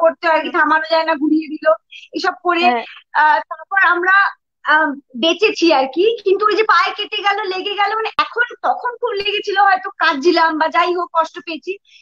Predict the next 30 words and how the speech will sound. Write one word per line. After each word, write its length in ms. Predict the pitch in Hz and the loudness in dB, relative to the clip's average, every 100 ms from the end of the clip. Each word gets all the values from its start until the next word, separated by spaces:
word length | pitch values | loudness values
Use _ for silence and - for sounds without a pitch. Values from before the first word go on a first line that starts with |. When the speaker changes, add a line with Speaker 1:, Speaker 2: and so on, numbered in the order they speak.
| _ | _
Speaker 1:
কিন্তু 160 | 440 440 | -6 -2
এখন 500 | 392 320 - 466 466 453 | 2 0 2 0 0 -4
কি, 140 | 453 - _ | -12 -14 _
কি 260 | 311 440 466 | 0 2 2
ভালো 340 | 240 330 392 | 2 2 4
লাগে 260 | 415 381 359 | 2 2 0
ওইটা 160 | 294 | -2
ভাবলে, 400 | 302 269 233 247 | -2 -2 -4 -8
যে 120 | 247 392 | -6 -4
এরকম 220 | 415 427 | -2 0
একটা 160 | 427 | 0
ঘটনা 460 | 403 320 311 311 302 | 0 -2 -2 -4 -2
ঘটেছিল 360 | 302 - 302 294 | -4 -8 -8 -4
আমার 180 | 294 | -2
প্রথম 360 | 302 269 277 254 | -2 -4 -4 -12
শুটিং 340 | - - 247 | -12 -20 -18
এ। 120 | 226 220 - - - _ | -18 _ -20 -20 -20 _
তো, 60 | 440 | 2
উম, 420 | 453 453 453 349 | 4 4 -2 -10
এরকম 560 | - 392 494 554 587 381 | -10 -6 -4 -2 -2 0
অনেক, 300 | 370 466 480 | 0 -2 0
অনেক 300 | 370 440 427 | 0 0 0
ঘটনা 280 | 427 349 285 | -2 0 -2
আছে, 260 | 247 226 | -2 -2
মানে 140 | 269 285 | -4 0
অনেক 300 | 285 349 349 | 0 0 -2
সিরিয়ালের 400 | 415 381 403 427 | -2 0 0 2
অনেক 280 | 311 349 285 | 2 0 -4
ঘটনা 340 | 254 226 208 196 | -4 -6 -10 -12
আছে। 180 | - | -14